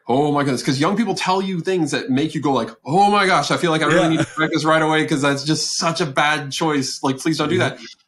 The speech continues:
Speaker 1: that." Um, and then when we couple that with, like, you know, I, I think the stakes are pretty high for the work that I was doing. We're talking about people's careers and, you know, their
Speaker 2: Mm.
Speaker 1: vocation, et cetera. But the stakes are even higher in ministry settings, you know, because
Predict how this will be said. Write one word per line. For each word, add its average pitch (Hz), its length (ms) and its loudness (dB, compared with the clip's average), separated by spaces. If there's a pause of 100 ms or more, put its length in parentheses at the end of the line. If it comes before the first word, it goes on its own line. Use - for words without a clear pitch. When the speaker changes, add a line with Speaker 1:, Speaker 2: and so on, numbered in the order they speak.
(100)
Speaker 1:
that." 156 80 2
Um, 131 560 0 (580)
and 190 120 2
then 196 120 2
when 190 120 0
we 165 100 -2
couple 262 400 -2
that 139 320 0
with, 135 160 -4
like, 135 320 -4 (200)
you 156 120 -4
know, 113 240 -4
I, 127 120 -2 (100)
I 147 80 -2
think 185 180 -4
the 151 80 -6
stakes 156 400 -4
are 139 60 -6
pretty 143 200 -6
high 117 380 -4
for - 100 -10
the 139 80 -6
work 143 200 -4
that 123 100 -4
I 113 80 0
was 135 160 -4
doing. 196 180 -4
We're 139 100 -4
talking 127 240 -4
about 117 100 -8
people's 127 260 -8
careers 120 560 -6
and, 127 240 -6
you 120 80 -12
know, 110 160 -8
their 107 160 -4
Speaker 2:
Mm. 82 120 -6
Speaker 1:
vocation, 120 420 -8
et 170 100 -12
cetera. - 240 -8 (500)
But 165 80 -4
the 160 80 -8
stakes - 260 -6
are 202 60 -4
even 147 160 0
higher 156 760 -4
in 123 140 -2
ministry 180 500 -6
settings, - 560 -10
you 123 80 -6
know, 113 140 -6
because - 140 -14